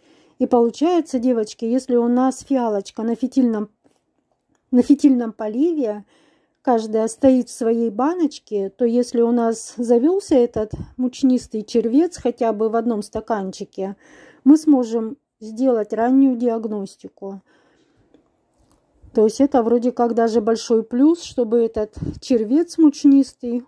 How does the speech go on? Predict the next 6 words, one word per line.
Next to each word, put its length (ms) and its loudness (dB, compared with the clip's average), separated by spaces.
очень 380 -6
быстро 360 -2
не 200 0
распространился 1200 -4
по 120 -2
коллекции. 1040 -6